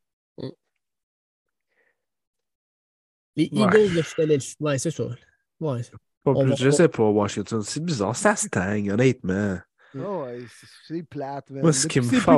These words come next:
Speaker 3: les
Speaker 2: fâche
Speaker 3: W F T, là, c'est, c'est plate, là.
Speaker 2: J'ai McLaren dans mon dynastie. Calique.
Speaker 3: Il est
Speaker 2: J'aime
Speaker 3: bon,
Speaker 2: le
Speaker 3: le pire, hein ?
Speaker 2: joueur.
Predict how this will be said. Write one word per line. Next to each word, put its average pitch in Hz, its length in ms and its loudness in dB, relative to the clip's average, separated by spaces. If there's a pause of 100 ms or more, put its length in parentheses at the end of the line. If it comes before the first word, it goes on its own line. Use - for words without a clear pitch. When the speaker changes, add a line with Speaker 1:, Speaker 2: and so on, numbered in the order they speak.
Speaker 3:
les 107 40 4
Speaker 2:
fâche 180 240 6
Speaker 3:
W 165 320 0
F - 120 -12
T, 160 240 -8
là, 139 180 -6
c'est, 127 180 -14
c'est 143 240 -12
plate, 117 360 -14
là. 117 120 -20 (320)
Speaker 2:
J'ai 107 240 -4
McLaren 127 800 0
dans 90 140 -2
mon 80 160 -6
dynastie. - 800 -8
Calique. - 1200 -6 (880)
Speaker 3:
Il 151 60 -8
est - 20 -4
Speaker 2:
J'aime 170 180 6
Speaker 3:
bon, 285 100 6
Speaker 2:
le - 120 2
Speaker 3:
le 104 60 -2
pire, 214 340 0
hein ? 180 40 -2
Speaker 2:
joueur. 104 360 -2